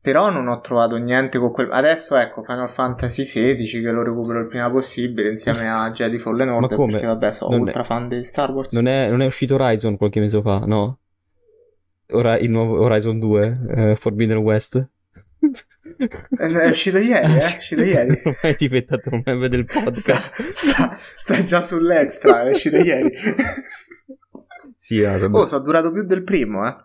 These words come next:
Speaker 3: <laughs>
Speaker 1: Cioè, sono riuscito a durare quindici minuti.
Speaker 3: Tanta roba.
Speaker 1: Sì, sì, sì.
Speaker 2: Comunque
Speaker 1: Però
Speaker 2: un, eh, un periodo di annunci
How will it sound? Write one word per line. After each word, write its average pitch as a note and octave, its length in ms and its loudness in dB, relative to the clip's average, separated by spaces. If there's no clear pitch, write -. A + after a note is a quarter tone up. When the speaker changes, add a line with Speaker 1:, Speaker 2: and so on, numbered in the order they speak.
Speaker 3:
<laughs> - 1120 -2
Speaker 1:
Cioè, F3+ 240 2
sono C3 120 -2
riuscito C#3+ 300 -2
a - 40 2
durare D3+ 220 0
quindici E3 340 -2
minuti. A#2 400 -2
Speaker 3:
Tanta G#2+ 260 -6
roba. A2+ 320 -4
Speaker 1:
Sì, G#2 260 0
sì, - 160 -10
sì. - 100 -14
Speaker 2:
Comunque B2+ 340 0
Speaker 1:
Però B2+ 120 2
Speaker 2:
un, G#2+ 480 2
eh, G2+ 880 0
un G#2 560 -4
periodo G#2+ 520 2
di G#2 180 -2
annunci A2 1120 2